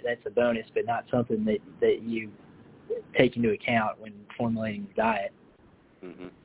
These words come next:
Speaker 2: If they happen to free range. So those birds still have access to that nutritionally balanced feed to lay those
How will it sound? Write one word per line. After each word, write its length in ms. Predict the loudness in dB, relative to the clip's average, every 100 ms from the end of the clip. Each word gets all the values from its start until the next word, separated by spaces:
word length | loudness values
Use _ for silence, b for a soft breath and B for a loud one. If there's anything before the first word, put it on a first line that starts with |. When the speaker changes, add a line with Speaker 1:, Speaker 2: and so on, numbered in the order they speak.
| -20 -20 -20 -20 B B
Speaker 2:
If 120 | -6 0
they 80 |
happen 240 | 2 2 -2
to 60 |
free 200 | -6 -4
range. 260 | -2 -4 -2
So 80 | 2
those 140 | 4
birds 240 | 6 4 2
still 180 | -2 -4
have 180 | -2 -2
access 380 | -2 -2 -6 -6
to 120 | -8 0
that 160 | 0 0 B B
nutritionally 480 | -6 -4 -2 -4 -6
balanced 360 | -6 -6 -6 -10
feed 340 | -8 -6 -8 -10 B B -8
to 60 |
lay 160 | -2 2
those 320 | 2 2 2